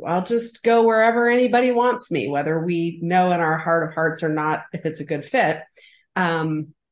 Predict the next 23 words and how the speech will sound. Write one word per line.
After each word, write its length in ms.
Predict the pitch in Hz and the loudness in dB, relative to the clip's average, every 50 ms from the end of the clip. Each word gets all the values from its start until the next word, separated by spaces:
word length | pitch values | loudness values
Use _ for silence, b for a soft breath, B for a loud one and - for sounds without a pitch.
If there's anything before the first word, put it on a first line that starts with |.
| _ _ _ | _ _ _
letting 580 | 202 214 - 208 214 226 247 277 294 262 226 175 | -12 -10 -8 -2 0 2 2 2 2 0 0 0
go 300 | 190 190 214 247 254 220 | 2 2 4 4 4 2
of 140 | 185 160 | 2 0
some 260 | - - - 165 156 156 | -2 -4 -2 -2 0 0
of 160 | 156 151 143 | -2 -2 -4
that 420 | 143 139 139 143 156 180 185 - - | -4 -4 -2 -2 -2 -4 -4 -4 -2
and 260 | 175 175 180 175 160 | -2 0 0 -2 -2
getting 420 | 156 180 185 202 214 214 214 208 - | -2 -2 0 0 0 0 -2 -4 -6
really 380 | 170 165 180 180 175 175 170 175 | -4 -4 -2 -2 -2 -2 -4 -6
confident 640 | - - - 185 185 185 180 202 185 180 170 160 | -10 -8 -4 -4 -2 -2 -4 -4 -4 -2 -2 -2
and 160 | 160 156 151 | -2 -4 -6
clear 300 | 156 - - 180 170 170 | -6 -8 -4 -2 0 0
on 160 | 165 156 156 | 0 0 -2
exactly 640 | 151 147 147 147 147 143 160 143 139 - - 170 160 | -4 -6 -6 -10 -6 -4 -2 -2 -4 -4 -6 -6 -4
what 240 | 147 147 139 - - | -4 -4 -4 -4 -4
you 160 | 151 151 143 | -4 -4 -4
want 400 | 139 139 143 139 139 135 127 127 - | -6 -6 -8 -8 -6 -8 -8 -10 -8
versus, 520 | 151 147 139 147 139 - - 143 - - | -6 -6 -6 -6 -6 -8 -8 -8 -8 -8
"Well, 340 | 233 - 403 427 415 403 392 | -6 -2 0 0 0 0 0
let 140 | 403 403 392 | 0 -2 -2
me 160 | 349 349 294 | -4 -6 -6
just 340 | 311 311 311 302 - - - | -4 -4 -4 -6 -8 -10 -6
go, 520 | - 233 240 233 226 220 220 226 226 226 | -4 -2 0 0 0 0 -2 -4 -6 -8